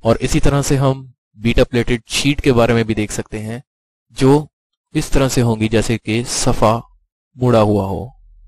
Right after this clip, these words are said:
fold हुआ हुआ हो। और इनके दरमियान में हम देख रहे हैं इस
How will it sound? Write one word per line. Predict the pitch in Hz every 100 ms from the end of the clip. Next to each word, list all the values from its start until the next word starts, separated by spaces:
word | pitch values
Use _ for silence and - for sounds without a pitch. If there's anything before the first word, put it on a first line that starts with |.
| -
fold | - 139 127 113
हुआ | 107
हुआ | 104 98
हो। | 107 131 _ _ _ _ _ _ - -
और | 117 117
इनके | 123 131
दरमियान | 127 120 120 123
में | 127 131
हम | 123 107
देख | 104 123 -
रहे | 127
हैं | 123 127 -
इस | - -